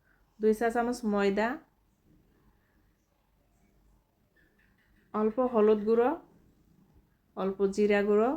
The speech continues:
অল্প শুকনা লঙ্কার গুঁড়ো আর অল্প গরম মশলার গুঁড়ো। তো গাইস, এগুলো দিয়ে সব,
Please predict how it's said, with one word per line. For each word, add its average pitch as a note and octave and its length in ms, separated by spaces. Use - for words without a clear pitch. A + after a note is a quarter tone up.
অল্প G#3+ 300
শুকনা A3 380
লঙ্কার A3 340
গুঁড়ো A#3+ 260
আর G3+ 160
অল্প G3 260
গরম G#3+ 280
মশলার E3+ 360
গুঁড়ো। D3+ 200
তো - 60
গাইস, A3 260
এগুলো A3+ 260
দিয়ে A#3 180
সব, A3+ 200